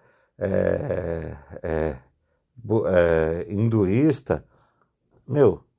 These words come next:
parabéns, você tem uma religião, é import-, é bom você ter Deus na sua vida. Então se apegue a Deus,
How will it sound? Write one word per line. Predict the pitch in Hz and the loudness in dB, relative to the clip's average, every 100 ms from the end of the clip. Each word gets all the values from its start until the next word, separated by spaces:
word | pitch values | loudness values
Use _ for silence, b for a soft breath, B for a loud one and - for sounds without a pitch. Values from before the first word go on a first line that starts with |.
| _ _ _ _ _ | _ _ _ _ _
parabéns, | - 233 254 269 277 254 - | -12 -8 -2 0 0 -4 -8
você | 107 - 95 | -10 -6 -8
tem | - 120 | 2 4
uma | 135 | 4
religião, | 127 120 107 90 101 123 | 4 4 2 2 0 0
é | 139 | -2
import-, | 151 147 127 | -4 -8 -6
é | 113 113 | -4 -2
bom | 107 113 123 139 | 2 2 2 -2
você | 151 151 156 | -4 -6 -10
ter | - 160 | -8 -2
Deus | 123 113 | -2 -2
na | 113 | -4
sua | - 113 | -8 -12
vida. | 110 92 b b b | -10 -12 b b b
Então | - | -10
se | - 123 | -4 -4
apegue | - 127 127 127 | 0 2 4 2
a | |
Deus, | 98 104 107 - | 4 4 4 -2